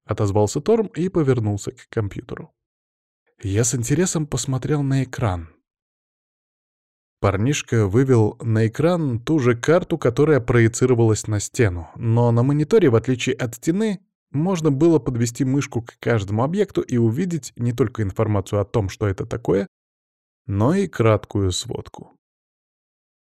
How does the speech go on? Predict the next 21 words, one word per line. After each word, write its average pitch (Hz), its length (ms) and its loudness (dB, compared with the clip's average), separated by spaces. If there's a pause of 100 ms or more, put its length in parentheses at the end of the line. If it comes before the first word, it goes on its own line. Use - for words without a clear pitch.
(320)
Торм 110 440 4
медленно 101 520 2
переводил 98 480 0
мышку 117 440 -2
от 107 200 -4
одного 95 380 -2
объекта 95 420 -2
к 98 100 -8
другому 170 500 0
и 120 180 0
сам 113 260 2
читал 151 380 0
и 147 60 0
давал 101 280 2
мне 101 160 0
возможность 139 640 -2
почитать 123 460 -2
сведения 156 520 2
во 127 240 0
всплывающих 104 840 0
окнах. - 540 -4